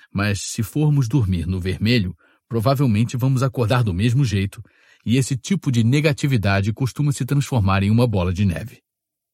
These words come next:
Quando seu dia inteiro for uma porcaria, certifique-se de conquistar algo positivo antes de apagar as luzes. É provável que você tenha que ficar acordado um pouco mais para ler,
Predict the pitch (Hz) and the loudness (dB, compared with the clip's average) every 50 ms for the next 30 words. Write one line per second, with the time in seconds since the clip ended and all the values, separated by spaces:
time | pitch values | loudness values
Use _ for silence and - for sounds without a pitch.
0 | _ _ _ _ _ _ _ _ _ _ _ - 120 143 160 160 143 175 147 139 | _ _ _ _ _ _ _ _ _ _ _ -2 0 0 0 0 2 2 2 2
1 | 131 190 202 185 165 - - 120 120 107 82 80 - 101 95 92 90 90 90 - | 2 2 2 2 0 2 2 2 2 2 0 -4 -6 -6 -4 -2 -2 -2 -4 0
2 | - 131 117 - - 92 78 92 101 95 78 73 - _ _ _ _ _ - _ | -2 -2 -2 0 -2 -4 -2 0 -2 -2 -2 -6 -12 _ _ _ _ _ -20 _
3 | _ - - 139 - - 139 113 - - 156 160 - - - 117 110 113 - 117 | _ -2 0 0 2 0 -2 -4 0 0 0 0 0 -4 -4 -2 -2 0 0 0
4 | 117 110 113 104 - - 117 110 113 127 139 117 120 104 - 156 151 143 151 - | 0 0 -2 -2 0 0 2 2 2 2 2 2 0 0 2 2 2 2 0 -2
5 | - - 156 165 151 98 90 90 90 - - - 95 90 - 87 80 85 87 92 | 0 2 4 4 4 2 0 -2 -4 -4 -4 -4 -4 -2 -2 -4 -2 -2 -2 -2
6 | 95 87 - 98 85 82 76 78 - - - - _ _ _ _ _ _ _ _ | -2 -2 -2 -4 -4 -6 -8 -10 -14 -16 -16 -18 _ _ _ _ _ _ _ _
7 | _ _ _ _ _ - 95 123 127 113 147 156 143 147 117 - 131 123 - 120 | _ _ _ _ _ -8 -2 -2 2 2 2 2 2 0 -2 -2 -4 -4 -4 -2
8 | 117 151 147 - - - - 117 147 135 139 127 - 131 113 117 123 131 120 107 | 0 0 -2 -2 -4 -10 -4 -2 0 0 0 0 0 2 2 2 2 2 2 0
9 | 98 117 120 117 - 127 127 131 143 135 117 - - 113 87 85 87 85 85 101 | 0 0 -2 -2 -2 0 0 2 2 2 0 0 -4 -4 -4 -4 -4 -4 -2 0
10 | 120 123 117 | 2 2 2